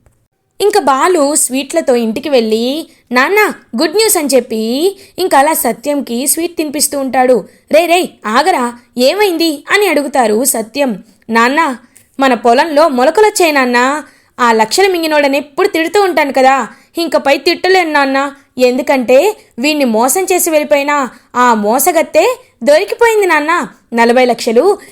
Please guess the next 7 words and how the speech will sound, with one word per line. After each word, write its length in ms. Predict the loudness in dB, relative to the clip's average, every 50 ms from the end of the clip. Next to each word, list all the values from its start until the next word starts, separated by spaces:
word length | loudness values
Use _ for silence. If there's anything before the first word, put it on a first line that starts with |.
| -14 _
రెండు 340 | 0 0 2 2 2 2 2
రోజుల్లో 300 | 2 4 4 4 4 2
రికవర్ 340 | 2 2 2 2 2 2 0
చేసేస్తారంట, 580 | 0 0 0 0 0 0 -2 -2 -2 0 -2 -2 -2 -4 -8 _ _ _ -2
నీ 160 | 2 2 4
రిటైర్మెంట్ 460 | 2 2 2 0 0 0 -2 -2 -2 0
డబ్బులు 400 | 0 0 0 2 2 2 0